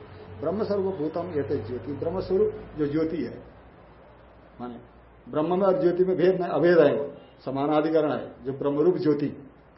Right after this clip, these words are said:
ये ज्योति है उसको नैव सर्वे पश्यन्तो दृश्यन्ते, सब देखते हुए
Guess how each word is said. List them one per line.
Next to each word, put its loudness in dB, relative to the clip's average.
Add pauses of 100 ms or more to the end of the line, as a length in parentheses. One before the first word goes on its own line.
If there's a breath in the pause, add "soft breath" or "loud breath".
ये -8
ज्योति -8
है -14
उसको -14 (320 loud breath)
नैव 4
सर्वे -2
पश्यन्तो -6
दृश्यन्ते, -14
सब 0
देखते 6
हुए 6